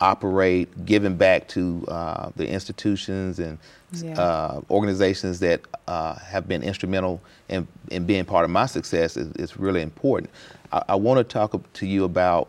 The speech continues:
Speaker 1: uh, your involvement in your
Speaker 2: Mm-hmm.
Speaker 1: community and what type of work you're doing.
Speaker 2: Yes. Uh, well, first, I'm a, a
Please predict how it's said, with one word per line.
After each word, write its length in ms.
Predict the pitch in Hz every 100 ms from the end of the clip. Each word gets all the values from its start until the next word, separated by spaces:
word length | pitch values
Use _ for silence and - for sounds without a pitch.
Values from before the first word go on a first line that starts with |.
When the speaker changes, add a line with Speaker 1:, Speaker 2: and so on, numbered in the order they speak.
| _ -
Speaker 1:
uh, 320 | 85 78 85 - - 50
your 220 | 101 107 107
involvement 480 | 95 92 90 87
in 60 | 87
your 140 | 98
Speaker 2:
Mm-hmm. 60 | 92
Speaker 1:
community 520 | 95 92 90 - 92
and 160 | 82 85
what 180 | 98 98
type 200 | 104 85
of 80 | 85
work 260 | 92 90
you're 120 | 82 85
doing. 420 | 85 78 90 110 _ -
Speaker 2:
Yes. 460 | 190 196 180 170 -
Uh, 140 | 190 180 - - - - - -
well, 300 | 196 208 196
first, 360 | - 214 226 -
I'm 200 | 190 180
a, 300 | 170 170 -
a 300 | 175 165